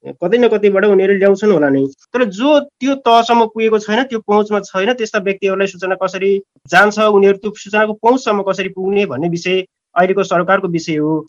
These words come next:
अ, त्यस विषयलाई सम्बोधन गर्नको लागि, अ, पक्कै पनि स्थानीय निकाय जिम्मेवार हुनुपर्दछ। अ,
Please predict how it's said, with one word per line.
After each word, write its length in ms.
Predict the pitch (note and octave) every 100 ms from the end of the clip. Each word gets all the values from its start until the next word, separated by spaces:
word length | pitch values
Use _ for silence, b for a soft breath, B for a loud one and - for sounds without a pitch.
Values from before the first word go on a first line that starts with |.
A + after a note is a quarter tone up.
| D#3
अ, 140 | D#3
त्यस 280 | D#3 C#4+ -
विषयलाई 340 | B3 A#3+ A3+
सम्बोधन 420 | A3 G#3 G#3 G#3+
गर्नको 380 | G3+ G3+ G3 F#3+
लागि, 480 | F#3 F3+ F#3+ A#3 A3
अ, 420 | G3 D3 D#3 D#3+ D3 -
पक्कै 180 | G3+ B3+
पनि 260 | B3 B3 G#3
स्थानीय 320 | - A3 A3
निकाय 580 | G#3 G#3 A3 A3 G#3+ F3+
जिम्मेवार 420 | E3+ A3 G#3+ G3+
हुनुपर्दछ। 600 | C#3+ E3 G3+ F#3 D#3 C#3
अ, 200 | B2